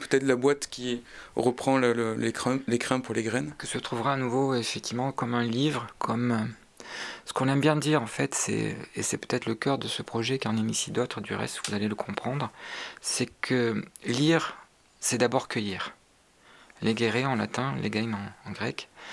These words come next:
Speaker 2: c'est d'abord cueillir des fruits, des fleurs avec les mains, et ensuite, par extension, c'est cueillir avec les yeux et les oreilles des pensées. Si bien qu'on s'est dit, puisque lire c'est cueillir, alors peut-être que écrire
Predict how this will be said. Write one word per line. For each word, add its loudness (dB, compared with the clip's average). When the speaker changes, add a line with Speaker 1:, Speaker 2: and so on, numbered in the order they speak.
Speaker 2:
c'est 0
d'abord 4
cueillir 2
des 0
fruits, 2
des 0
fleurs -2
avec -2
les 2
mains, 2
et 6
ensuite, 0
par 2
extension, 0
c'est 0
cueillir 2
avec 0
les 2
yeux 2
et 2
les 0
oreilles -2
des -2
pensées. -6
Si -4
bien 4
qu'on -4
s'est -4
dit, -2
puisque -2
lire 2
c'est -4
cueillir, 0
alors 2
peut-être -4
que 0
écrire -2